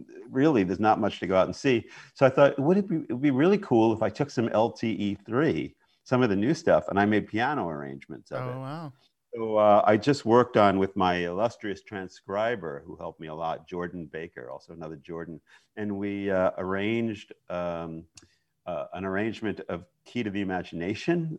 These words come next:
Speaker 1: a song off the new Liquid Tension album,
Speaker 2: Yeah.
Speaker 1: which is a big so-, big band composition, you know, song, but I have a piano arrangement
Speaker 2: Oh,
Speaker 1: of it now that
Speaker 2: nice.
Speaker 1: I'm gonna play live, but it's a lot of coordinating of hands.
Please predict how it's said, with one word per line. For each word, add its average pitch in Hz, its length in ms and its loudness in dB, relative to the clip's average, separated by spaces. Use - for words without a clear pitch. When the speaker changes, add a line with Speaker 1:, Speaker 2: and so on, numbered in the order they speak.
Speaker 1:
a 101 100 -4
song 107 320 0
off 98 220 -6
the 92 80 -8
new 92 320 -4
Liquid 90 300 -4
Tension 104 380 -4
album, 139 400 0
Speaker 2:
Yeah. 156 240 -16
Speaker 1:
which - 120 -14
is - 100 -18
a - 40 -10
big 233 280 0
so-, 185 300 2
big 143 340 0
band 127 560 2
composition, 120 800 -2
you 90 80 -10
know, 87 100 -8
song, 113 200 -8
but 107 100 -4
I 113 60 0
have 110 200 -2
a 110 60 -8
piano 113 480 -2
arrangement 78 580 -6
Speaker 2:
Oh, 82 140 -12
Speaker 1:
of 80 120 -8
it 80 100 -8
now 82 140 -2
that 82 100 -4
Speaker 2:
nice. - 20 -4
Speaker 1:
I'm 87 80 -6
gonna 82 140 -8
play 82 220 -4
live, 78 420 0
but 98 80 -14
it's - 100 -16
a 104 60 -6
lot 101 200 2
of 90 80 -6
coordinating 82 580 -10
of 71 80 -20
hands. 90 340 -8